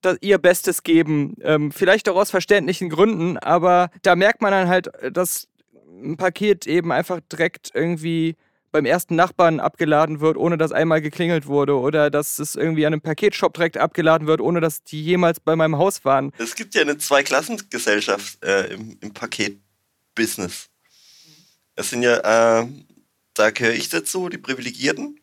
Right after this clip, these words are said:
Speaker 2: äh, die bei, äh, der Deutschen Post direkt angestellt sind. Und D H L ist ja, gehört ja zur Deutschen Post. Also wenn ich über die Deutsche Post rede, rede ich auch über D H L. Und ich hab meinen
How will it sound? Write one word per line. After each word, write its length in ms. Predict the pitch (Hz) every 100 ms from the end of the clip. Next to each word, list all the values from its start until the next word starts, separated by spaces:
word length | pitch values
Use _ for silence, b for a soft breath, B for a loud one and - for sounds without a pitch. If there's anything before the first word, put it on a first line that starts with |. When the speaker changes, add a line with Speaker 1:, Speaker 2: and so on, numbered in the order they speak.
| -
Speaker 2:
äh, 340 | 107 113 107
die 160 | 101 113
bei, 300 | 120 117 113
äh, 480 | 92 104 101 101 101 _ _ _
der 80 | 104
Deutschen 340 | 104 113 - 117
Post 480 | 117 123 - 101 104
direkt 280 | 101 120
angestellt 460 | - 123 - 143 143
sind. 240 | 156 143 B B B B B -
Und 180 | 104 120
D 80 |
H 60 | 113
L 180 | 85 104
ist 120 | -
ja, 300 | 107 95 85 -
gehört 220 | - 95 101
ja 100 | 95
zur 140 | 87
Deutschen 320 | 82 82 -
Post. 360 | - 78 - -
Also 260 | 73 -
wenn 140 | 87 90
ich 160 | -
über 160 | - 92 - _
die 80 | 104
Deutsche 300 | 104 104 -
Post 340 | - 117 - 107
rede, 240 | 104 98
rede 160 | 90 92
ich 100 | 92
auch 100 | 90
über 160 | 87
D 180 | - 78
H 60 | 73
L. 220 | - -
Und 720 | - 135 131 135 135 135 - - -
ich 220 | 160 -
hab 180 | 156 -
meinen 600 | 147 143 143 139 139